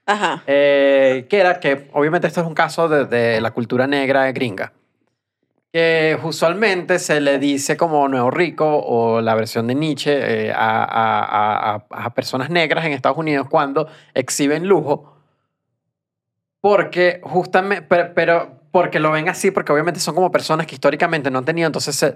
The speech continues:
Speaker 2: mu-, demuestran el lujo que ahora tienen. Y justamente ellos los ven al revés.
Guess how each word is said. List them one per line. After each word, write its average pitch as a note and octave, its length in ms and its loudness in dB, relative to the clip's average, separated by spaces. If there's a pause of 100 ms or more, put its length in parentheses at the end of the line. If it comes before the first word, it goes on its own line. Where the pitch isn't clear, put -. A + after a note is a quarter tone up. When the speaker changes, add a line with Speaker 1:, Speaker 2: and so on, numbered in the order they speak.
(140)
Speaker 2:
mu-, B2+ 240 -4
demuestran D#3+ 640 0 (400)
el B2+ 140 -2
lujo D#3+ 280 2
que D3+ 60 0
ahora C3 220 2
tienen. B2 420 -4
Y D3 80 -4
justamente E3+ 680 0 (960)
ellos E3 400 0
los C3+ 160 0
ven C#3+ 340 -2 (180)
al C#3+ 180 0
revés. C#3+ 520 0